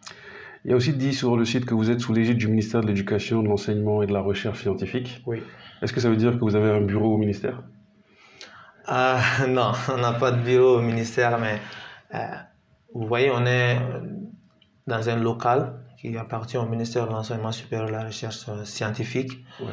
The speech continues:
Speaker 2: Mais, euh, surtout, on était, on a commencé en privé, en fait. Donc, mais, euh, vu que l'impact était beaucoup plus important, donc le ministère a voulu qu'on soit,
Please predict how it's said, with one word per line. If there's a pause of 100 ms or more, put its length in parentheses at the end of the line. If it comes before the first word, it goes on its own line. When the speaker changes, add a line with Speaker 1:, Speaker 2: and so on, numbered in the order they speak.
(260)
Speaker 2:
Mais,
euh,
surtout,
on
était,
on
a
commencé
en
privé,
en
fait. (320)
Donc,
mais, (380)
euh,
vu
que (260)
l'impact (920)
était (320)
beaucoup
plus
important,
donc (400)
le
ministère
a
voulu (220)
qu'on
soit,